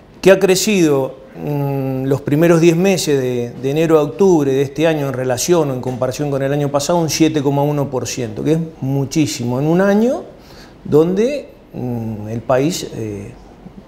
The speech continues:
el F M I dice que crecerá un cero cuatro por ciento y el, la cepal dice un uno coma seis por ciento el crecimiento de Argentina. Eh, este siete por ciento, eh, se ve reflejado también,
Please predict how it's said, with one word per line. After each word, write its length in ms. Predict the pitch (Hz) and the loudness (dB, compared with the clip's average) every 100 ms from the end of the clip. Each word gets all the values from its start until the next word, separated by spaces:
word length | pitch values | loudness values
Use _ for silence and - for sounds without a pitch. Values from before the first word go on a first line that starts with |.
| - - - - - | -18 -18 -16 -16 -12
el 100 | 123 | -2
F 160 | 131 139 | -2 2
M 220 | 135 139 | 2 2
I 40 | 151 | 2
dice 240 | 143 135 | 2 0
que 120 | 120 | 0
crecerá 460 | 135 123 127 135 135 | -2 -2 0 2 2
un 300 | 123 120 117 | 0 -4 -6
cero 240 | 135 131 | -2 0
cuatro 280 | 135 143 151 | 2 2 0
por 120 | 165 | 0
ciento 400 | 170 220 247 208 | 0 0 2 2
y 140 | 156 127 | 2 0
el, 240 | 120 123 | -4 -6
la 100 | 120 | -6
cepal 400 | - 123 156 143 | -6 2 2 2
dice 220 | 139 139 | -2 -4
un 140 | 127 131 | -6 -4
uno 280 | 131 127 | -4 -6
coma 520 | 120 127 123 120 110 - - | -4 -4 -2 -6 -8 -14 -20
seis 280 | - - 123 | -12 -2 -2
por 200 | 120 127 | 0 -2
ciento 320 | 120 139 131 | 0 -2 -2
el 80 | 123 | -2
crecimiento 580 | 113 127 127 139 143 127 | -2 -4 -2 -2 -2 2
de 80 | 127 | 0
Argentina. 580 | 117 123 120 120 110 101 - - - - - - - - - - | 0 -4 -2 -4 -4 -8 -18 -20 -20 -20 -20 -18 -20 -20 -20 0
Eh, 960 | 175 175 165 160 156 156 151 190 - - - | 4 4 4 4 4 4 2 -4 -12 -20 -6
este 240 | 247 240 208 | -4 -2 -2
siete 340 | - 214 175 | 0 0 0
por 240 | - 160 156 | 2 0 0
ciento, 800 | - 226 226 - 165 143 - - - - - | 0 0 0 2 2 2 -4 -16 -20 -20 -10
eh, 360 | 143 139 135 131 | -4 -2 -2 -2
se 160 | 131 147 | 0 2
ve 120 | 175 | 2
reflejado 520 | 165 151 143 170 165 | 2 -4 0 2 2
también, 560 | 160 139 156 196 208 | 2 -2 0 0 -2